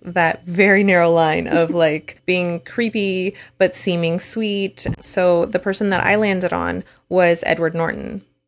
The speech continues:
Speaker 2: Oh, yes.
Speaker 1: Yeah.
Speaker 2: <laughs>
Speaker 1: Like, I've seen him be very creepy in Primal Fear, for example, or
Speaker 2: Yeah.
Speaker 1: even, like, American History X.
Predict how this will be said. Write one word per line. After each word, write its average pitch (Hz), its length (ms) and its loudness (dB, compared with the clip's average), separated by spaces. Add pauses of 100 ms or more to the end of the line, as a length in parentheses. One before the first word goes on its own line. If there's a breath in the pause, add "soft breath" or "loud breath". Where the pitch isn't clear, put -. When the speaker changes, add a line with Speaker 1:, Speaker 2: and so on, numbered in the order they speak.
(260)
Speaker 2:
Oh, 170 560 0
yes. 151 1040 -2
Speaker 1:
Yeah. 247 640 0
Speaker 2:
<laughs> - 80 -2
Speaker 1:
Like, 190 400 -2
I've 202 280 0
seen 208 240 -2
him 196 160 0
be 196 120 -2
very 165 280 4
creepy 175 360 -4
in 175 140 -4
Primal 165 320 -2
Fear, 175 360 -4
for 190 120 -8
example, 220 680 -2
or 180 80 2
Speaker 2:
Yeah. 165 420 0
Speaker 1:
even, 165 480 -6
like, 170 260 -6
American 165 360 -4
History 190 260 -4
X. 247 440 -2